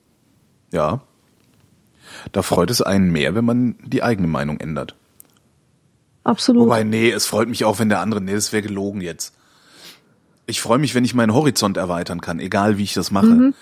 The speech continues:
Speaker 1: Ich freue mich aber auch genauso, wenn der andere sagt, „Stimmt, Holgi, du hast recht.“
Speaker 2: Ja.
Speaker 1: Also, ich überlege noch,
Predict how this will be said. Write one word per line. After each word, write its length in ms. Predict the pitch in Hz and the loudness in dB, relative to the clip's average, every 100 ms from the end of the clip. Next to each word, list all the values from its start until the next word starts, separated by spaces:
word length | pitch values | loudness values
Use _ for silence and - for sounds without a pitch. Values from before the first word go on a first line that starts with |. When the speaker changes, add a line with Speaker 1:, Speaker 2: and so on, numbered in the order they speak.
| - - - | -12 -20 -12
Speaker 1:
Ich 160 | 101 | -8
freue 140 | - 110 | 0 2
mich 140 | 113 | 2
aber 120 | 107 | 2
auch 120 | 101 - | 0 0
genauso, 320 | 98 101 123 | 0 0 2
wenn 100 | 104 | 0
der 100 | 78 | 0
andere 180 | 110 107 | 0 0
sagt, 180 | 104 | -2
„Stimmt, 320 | - - 110 110 | -6 -2 -2 0
Holgi, 220 | 110 107 | 0 0
du 120 | 98 | 0
hast 200 | 92 - | -2 -4
recht.“ 300 | 80 - - _ _ _ _ | -8 -10 -14 _ _ _ _
Speaker 2:
Ja. 200 | 269 - - - _ _ - | 0 0 -4 -20 _ _ -6
Speaker 1:
Also, 340 | 98 95 80 _ _ _ _ _ _ _ _ _ _ _ _ _ _ _ _ _ _ _ _ _ _ _ _ _ _ _ _ _ _ _ | -4 -4 -6 _ _ _ _ _ _ _ _ _ _ _ _ _ _ _ _ _ _ _ _ _ _ _ _ _ _ _ _ _ _ _
ich 120 | 98 | -4
überlege 340 | 98 101 117 98 | 2 4 4 4
noch, 240 | 82 - | 0 -8